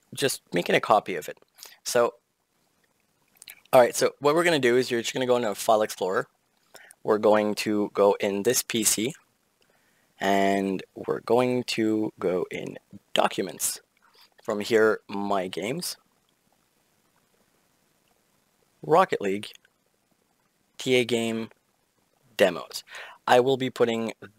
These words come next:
the, uh, the path, uh, straight up in the video description, so you'll be able to get here. Uh, just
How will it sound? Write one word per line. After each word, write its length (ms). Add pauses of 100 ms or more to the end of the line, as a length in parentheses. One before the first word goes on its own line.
(140)
the, 320
uh, 260 (800)
the 100
path, 500 (640)
uh, 300 (100)
straight 420
up 200 (580)
in 220
the 60
video 260
description, 540
so 100
you'll 160
be 120
able 160
to 80
get 260
here. 360 (540)
Uh, 280
just 360